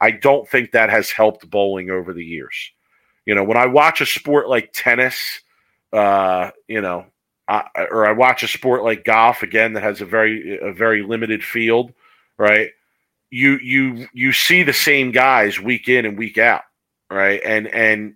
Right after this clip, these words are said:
the same guys performing well week in and week out, making the finals week in and week out. Uh,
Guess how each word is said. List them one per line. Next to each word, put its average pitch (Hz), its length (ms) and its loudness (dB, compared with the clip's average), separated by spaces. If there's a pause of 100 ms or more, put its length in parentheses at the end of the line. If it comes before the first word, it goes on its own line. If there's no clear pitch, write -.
the 101 180 -10
same 123 360 0
guys 120 400 2
performing 110 600 -6
well 123 220 4
week 104 220 -6
in 98 100 -6
and 95 80 -8
week 98 180 -8
out, 92 200 -2
making 101 220 -8
the 107 60 -10
finals 117 500 0
week 98 180 -10
in 98 80 -8
and 92 100 -10
week 95 180 -10
out. 87 200 -2 (540)
Uh, 107 260 6